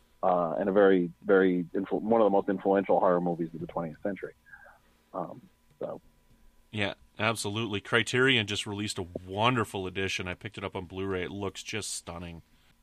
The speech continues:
Speaker 2: So, Patrick, why don't you tell us what your history is with zombies? What do you think of zombies?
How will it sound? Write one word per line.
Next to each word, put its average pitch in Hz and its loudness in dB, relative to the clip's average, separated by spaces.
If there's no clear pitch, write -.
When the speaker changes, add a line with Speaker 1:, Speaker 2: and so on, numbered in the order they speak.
Speaker 2:
So, 151 0
Patrick, 202 4
why 147 -2
don't 165 -6
you 170 -2
tell 175 -2
us 165 -4
what 156 -4
your 151 0
history 113 -2
is 92 -4
with 92 -6
zombies? 90 -8
What 139 -4
do 139 -2
you 127 0
think 101 -6
of 82 -10
zombies? 82 -10